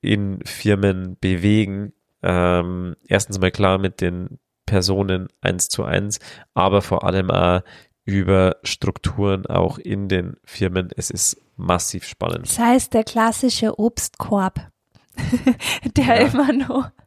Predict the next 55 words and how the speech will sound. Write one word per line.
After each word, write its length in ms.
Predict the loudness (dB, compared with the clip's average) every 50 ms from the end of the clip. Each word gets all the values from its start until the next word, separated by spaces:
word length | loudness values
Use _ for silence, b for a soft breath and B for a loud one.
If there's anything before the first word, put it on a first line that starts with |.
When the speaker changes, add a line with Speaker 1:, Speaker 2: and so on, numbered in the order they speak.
| B B B B B B -4 -2
Speaker 2:
total 500 | -2 -2 -2 -2 0 2 4 4 4 4
gehypt 640 | 4 2 2 2 2 2 2 2 2 0 -2 -2 0
wird 160 | 0 0 0
in 140 | 0 -2 -2
den 160 | 0 -2 -2
Firmen, 400 | -4 -2 -2 0 0 2 2 2 2
wo 40 | 2
ich 100 | 2 2
mir 200 | 2 2 2 2
denke, 260 | 2 0 0 2 0
also 200 | 0 0 0 -2
der 140 | -4 -2 -2
Obstkorb 520 | -2 -4 -6 -10 -8 -4 -2 -2 -2 -2 -4
wird 140 | -4 -2
jetzt 240 | -2 -4 -4 -6 -8
nichts 200 | -8 -8 -8 -4 -2
verändern, 560 | -2 0 0 0 -2 0 0 0 -2 -2 0
weil 200 | 2 2 4 4
Speaker 1:
Ja, 60 | 2
Speaker 2:
die 60 | 2 2
Speaker 1:
eher 160 | 2 4 4
Speaker 2:
Leute 140 | 4 2 0
essen 220 | 0 0 0 0
Speaker 1:
wenig. 100 | 0 -2
Speaker 2:
deswegen 380 | -2 -2 -2 0 0 0 0 0
nicht 280 | 0 -2 -2 -4 -4 0
Speaker 1:
<laughs> 480 | 2 2 2 2 0 -2 0 0 -2 -2
Speaker 2:
einen 100 | 0 2
Apfel 380 | 2 2 2 2 0 2 2 4
mehrer, 640 | 4 6 6 6 6 6 6 6 6 6 6 4 4 2
so 160 | 0 -4 -4
von 260 | -4 -2 -2 -2 0
wegen, 280 | 0 0 0 0 0 0
"A 160 | 2 2 0
apple 280 | 0 0 0 -2 0 0
a 80 | 0 0
day 280 | 2 2 2 2 2
keeps 280 | 0 0 -2 -2 -2 -2
the 60 | -2 2
doctor 380 | 2 2 2 2 0 0 2 2
away", 280 | 4 4 4 4 4
das 160 | 2 0 0
funktioniert 1080 | -2 0 -2 -2 -2 -4 -2 0 2 2 2 2 2 2 2 0 2 2 0 0 0 -2
halt 340 | -2 -2 -2 -2 -4 -4 -4
nicht, 260 | -2 -2 -2 -2 -4
Speaker 1:
Ja, 160 | -4 -2 0 2
und 60 | 2
Speaker 2:
gell? 100 | 2 2
Speaker 1:
dazwischen 440 | 2 2 0 -2 -2 -4 -4 -4 -4
sau 200 | -2 0 0 0
viel 240 | -2 -4 -6 -8 -10 -14 -18 _
fünf 180 | -12 -10 -10 -4
Red 60 | -2 -2
Speaker 2:
Spezi 400 | 2 4 4 2 2 2 2 4
Speaker 1:
Bull. 200 | 4 4 2 -2